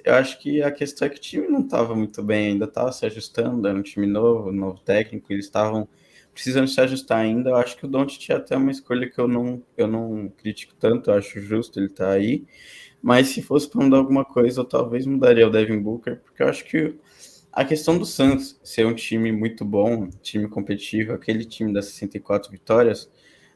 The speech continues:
não passa fundamentalmente pelo Devin Booker. Eu acho que é mais uma questão do coletivo do Suns. É um time coletivo muito forte, tem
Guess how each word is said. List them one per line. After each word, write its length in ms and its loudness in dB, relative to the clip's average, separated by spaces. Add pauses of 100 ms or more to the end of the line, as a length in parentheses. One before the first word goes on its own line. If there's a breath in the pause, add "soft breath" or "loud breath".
(100)
não 240 2
passa 600 2
fundamentalmente 1300 0
pelo 280 -2
Devin 280 0
Booker. 400 -6
Eu 160 0
acho 200 -2
que 100 -8
é 40 -2
mais 220 -2
uma 160 -2
questão 360 -6
do 80 -4
coletivo 580 -4
do 80 -6
Suns. 400 -10
É 60 -2
um 80 0
time 260 -6
coletivo 520 -6
muito 220 -6
forte, 380 0
tem 280 -4